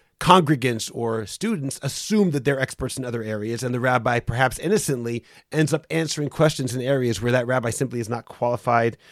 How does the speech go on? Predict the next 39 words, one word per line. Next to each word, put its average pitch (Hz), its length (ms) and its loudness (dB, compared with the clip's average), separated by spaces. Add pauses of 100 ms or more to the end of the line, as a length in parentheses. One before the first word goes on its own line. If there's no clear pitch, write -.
(200)
to 143 100 -2
do 143 160 2
so. 101 320 -2 (180)
If - 100 -2
I 135 40 4
want 147 160 6
to 139 40 2
put 139 160 4
it 123 140 0
in 117 80 -2
negative 131 360 2
terms 107 320 -2
and 110 100 -8
unfair 123 380 2
terms, 101 240 -8
perhaps 113 340 -4
I'd 107 140 -8
say 120 120 -2
they 117 100 -2
begin 117 260 -2
to 127 80 -6
believe 120 240 -4
their 120 140 -4
own 120 120 -2
P 113 200 -4
R, 110 280 0 (140)
that 113 140 -4
they're 120 100 -2
geniuses 117 560 -4
and 110 120 -6
they 107 80 -6
have 104 220 -8
wisdom 117 420 -2 (280)
that 120 260 -2 (200)
transcends 139 640 2
their 127 120 0
own 123 200 2
Torah 113 260 -2
knowledge. 107 480 -6